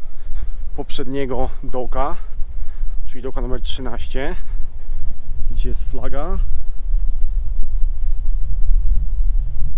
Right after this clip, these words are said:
I trafienie polega na tym, że gdy dysk rzucony, czyli frisbee, trafi w te łańcuchy, to po prostu wpada tutaj do, do tego,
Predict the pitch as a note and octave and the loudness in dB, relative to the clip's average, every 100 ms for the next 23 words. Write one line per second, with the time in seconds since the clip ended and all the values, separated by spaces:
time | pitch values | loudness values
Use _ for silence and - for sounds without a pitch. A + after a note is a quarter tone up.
0 | - - B2+ C3+ - C3+ C3 D#3 D3 C#3 | -2 -4 -4 -2 0 0 0 -2 0 0
1 | C#3 C3+ D3+ C3+ - D3+ - - - - | 0 -2 -4 0 2 2 0 0 -2 2
2 | - - - - - - C#3 - - E3 | 4 4 0 0 2 2 0 2 2 2
3 | - - - - - - - - C#3 C#3+ | 2 2 2 2 2 2 0 0 0 0
4 | D#3 D#3 - - - - D#3 D3+ - D3 | 0 2 2 2 2 0 2 2 0 -4
5 | D#3+ - - - - - - - - D3+ | -4 -2 0 0 0 0 0 0 0 -2
6 | D#3 - D#3+ C#3 - - C3+ D3+ F3 B3 | 2 2 2 2 0 -2 -4 -2 0 2
7 | - - - - - - - - - - | 0 0 0 0 0 -2 -4 -8 -6 -4
8 | - - - - - - C#3+ C#3 D#3+ - | -4 -6 -10 -8 -10 -8 -10 -8 -8 -6
9 | - - D#3 D3+ C#3+ - - D3 B2+ C3 | -6 -6 -6 -6 -4 -2 -2 -2 -6 -8
10 | C3 B2 - - - - - - - B2+ | -6 -6 -6 -6 -4 -4 -4 -8 -8 -10
11 | B2+ C3 B2+ B2+ B2 | -10 -10 -10 -8 -8